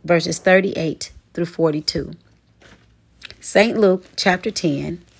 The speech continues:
verses thirty-eight through forty-two. And again, I'll be reading out of the King James Version of the New Testament Scriptures. And it reads,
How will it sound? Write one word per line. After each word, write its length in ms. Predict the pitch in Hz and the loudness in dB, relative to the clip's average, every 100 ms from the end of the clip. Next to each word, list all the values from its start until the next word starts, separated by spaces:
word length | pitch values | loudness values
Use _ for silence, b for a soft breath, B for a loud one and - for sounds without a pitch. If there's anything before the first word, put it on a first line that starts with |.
| b b _ | b b _
verses 300 | - 165 - | 0 0 0
thirty-eight 640 | - 160 185 202 160 151 - - | 2 2 4 4 2 0 -6 -6
through 140 | 165 | -6
forty-two. 680 | 170 156 156 170 - 139 151 b b b b b b | -4 -2 -2 -4 -6 -8 -10 b b b b b b
And 120 | 185 | 0
again, 400 | 185 147 151 151 | 2 2 0 0
I'll 140 | - 170 | 2 2
be 120 | 175 | 2
reading 360 | 170 185 180 180 | -2 -2 -2 -4
out 160 | 165 | -6
of 80 | 156 | -6
the 80 | 170 | -8
King 420 | 175 208 214 226 | -8 -6 -4 -4
James 480 | 202 196 190 196 185 | -2 0 2 0 0
Version 640 | 165 160 143 147 143 147 - | 0 2 0 -4 -8 -10 -12
of 120 | 143 | -6
the 60 | |
New 160 | 147 156 | -2 -2
Testament 480 | 156 160 - 143 147 | -2 -6 -4 -4 -4
Scriptures. 580 | - 151 - - - - - _ _ _ _ _ _ _ | -6 -8 -10 -8 -8 -8 -14 _ _ _ _ _ _ _
And 120 | 147 | -4
it 120 | 147 143 | -2 -2
reads, 420 | 147 - - | -4 -6 -6